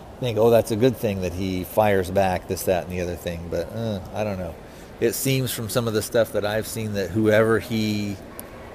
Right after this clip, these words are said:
is in a meeting with last i-, is sort of the person, the people that can kinda convince him, that can kinda play it up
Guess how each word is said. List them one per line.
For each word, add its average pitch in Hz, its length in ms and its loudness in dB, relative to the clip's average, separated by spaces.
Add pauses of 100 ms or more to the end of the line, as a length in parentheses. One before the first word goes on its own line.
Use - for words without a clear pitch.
(380)
is 101 220 0
in 107 140 2
a 98 40 2
meeting 110 520 0
with 110 340 4
last 104 640 0
i-, 92 40 -4
is 92 440 -4
sort 107 260 4
of 98 60 2
the 95 80 2
person, 104 400 2
the 95 80 -4
people 101 300 0
that 92 160 0
can 92 160 -6
kinda 98 260 0
convince 95 540 -2
him, 95 160 -2
that 90 200 -4
can 95 120 -10
kinda 92 200 -4
play 101 200 2
it 95 80 4
up 95 120 0